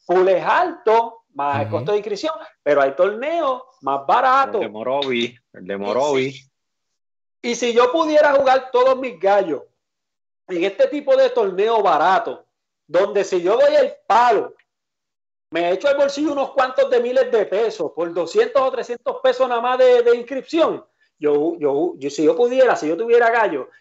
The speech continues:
Speaker 1: yo jugaba todos mis gallos en torneo.
Speaker 2: Ujú.
Speaker 3: Claro.
Speaker 1: Entonces,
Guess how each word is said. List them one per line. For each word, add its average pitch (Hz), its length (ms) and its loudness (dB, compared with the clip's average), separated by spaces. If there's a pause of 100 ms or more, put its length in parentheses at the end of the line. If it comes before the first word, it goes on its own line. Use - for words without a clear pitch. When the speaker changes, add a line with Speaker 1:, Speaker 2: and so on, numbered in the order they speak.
Speaker 1:
yo 147 100 0
jugaba 165 380 -2
todos 196 300 2
mis 196 160 0
gallos 196 340 0
en 202 120 -8
torneo. 202 720 -2 (220)
Speaker 2:
Ujú. 117 320 -10 (380)
Speaker 3:
Claro. - 200 -18
Speaker 1:
Entonces, 226 300 -12